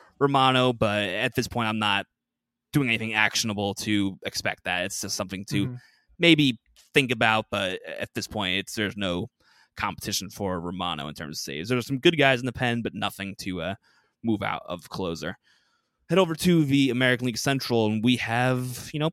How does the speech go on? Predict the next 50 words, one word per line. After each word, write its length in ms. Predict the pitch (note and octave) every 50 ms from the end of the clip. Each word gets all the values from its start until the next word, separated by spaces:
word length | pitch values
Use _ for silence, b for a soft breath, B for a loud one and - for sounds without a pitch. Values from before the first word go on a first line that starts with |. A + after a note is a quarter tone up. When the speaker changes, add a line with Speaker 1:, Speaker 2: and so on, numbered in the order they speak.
| _ _ _ _ G2
Speaker 1:
right 120 | A2+ A#2
off 100 | A#2 A#2
the 60 | -
bat, 260 | A#2+ B2 C3 C3 - -
the 60 | A#2
Minnesota 320 | B2 B2+ A#2 - B2 A#2+ A#2+
Twins 340 | - - C#3 C3 C3 A#2
in 80 | A#2 A2+
first 280 | - - C3 B2+ B2 -
place. 380 | - D3+ D3 C3+ - - - -
We 120 | G2+ G2+
have, 400 | - A2 G#2+ A#2+ C3 D3 D#3 D#3+ - -
you 100 | A#3 C4+
know, 120 | D#4 D#4 - _ _ _ _ _ _ _ _ _ _ _ _ _ _ _ _
that 180 | - B3 - -
question 340 | - A#3+ G#3 - - E3+ D3+
mark. 180 | D#3+ G#3 - -
There's 160 | D#3+ C#3 C#3+
always, 280 | C#3 C#3+ D3+ D3+ D3+
there's 200 | C#3+ D3+ D3+ D3
a 60 | D#3 -
committee 280 | - E3 D3 C#3+ D3+
beginning 180 | D3 C#3+ D3 D3+
of 40 | C#3+
the 40 |
season 280 | - C3+ C3 B2+ C#3+ C#3+
with, 220 | C3 B2 - -
uh, 200 | A#2+ A#2 A#2 A2+ A2
Jorge 240 | A#2 B2 A2 A2+ A#2
Lopez 760 | A2+ A2+ A2+ A2 - - A2+ A2+ A2+ A2 A2 A2+ A2 G#2 - b b b b
and 220 | - F2+ G2 - -
John 200 | - - F#2 -
Duran 480 | - - A2+ C3+ C#3+ C#3 C3+ C3+ C#3 - b b b b b b
in 80 | - A2
the 60 | A#2
back 300 | - A#2+ A2+ A2+ - - -
end. 440 | - B2+ B2+ B2 A#2+ A#2 A#2+ B2 - _ _ _ _ _ _ _ _ _ _ _ - - F#3+ F#3+
We 100 | F#3+ E3
think 280 | - - A#3+ B3+ -
we 100 | C4+ B3+
have 280 | A3 A#3+ G#3+ G#3 G3+ G3+
a 80 | F#3+
guy 240 | F3+ F3+ F3+ E3+ E3+
who's 180 | F#3+ F#3+ F#3 -
kinda 220 | - F#3+ F3+ F#3
taken 160 | - G3+ F#3+
away 160 | F#3 F#3+ F#3+ F#3
from 120 | - G3
that, 160 | G3 G3+ G3 -
but 300 | C#3 B2+ A#2 A2+ G#2 -